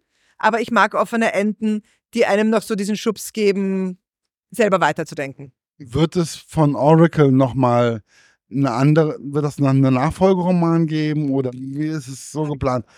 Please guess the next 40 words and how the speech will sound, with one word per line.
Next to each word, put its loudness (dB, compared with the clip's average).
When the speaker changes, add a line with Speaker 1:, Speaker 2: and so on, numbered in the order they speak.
Speaker 2:
Äh, -2
nicht 2
Speaker 1:
Nein, 2
ich -8
glaub, 2
das -6
ist -4
tatsächlich -2
ein -2
Einzelband. -2
Also 0
die, -2
die -6
Geschichte 0
ist -2
fertig 2
erzählt. 0
Ich -6
wüsste -2
jetzt -10
nicht, -6
was -2
ich -8
da -2
noch -6
dran, -2
dran 0
machen 0
sollte. -4
Nein, 0
ich -8
glaub, -8
bin -10
ich -14
ziemlich -6
sicher, -8
das -8
bleibt -10
ein -12
Einzelband. -16